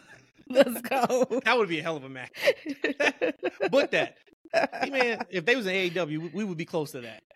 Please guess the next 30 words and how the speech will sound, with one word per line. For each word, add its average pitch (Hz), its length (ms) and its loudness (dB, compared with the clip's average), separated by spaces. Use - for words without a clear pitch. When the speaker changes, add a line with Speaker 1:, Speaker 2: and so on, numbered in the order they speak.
Speaker 2:
They, 269 160 4
that's 330 180 4
something 440 220 0
Speaker 1:
Yeah. 214 80 2
Speaker 2:
A - 20 -4
E - 20 -6
W 226 240 -2
should 196 180 -4
do, 139 140 -10
though. 123 240 -12
They, 185 140 0
they 185 120 -2
did 202 260 0
that 196 180 0
one 202 420 -2
trial 196 360 -4
run 185 280 -4
match 190 360 -2
with, 165 320 -4
uh, 160 120 -2
who 185 100 -4
was 170 180 -2
it? 151 40 -2
I - 20 -8
think 170 160 -6
it 151 40 -4
was 143 140 -4
Omega 165 500 -2
and 147 800 -4
Riho, 143 380 -4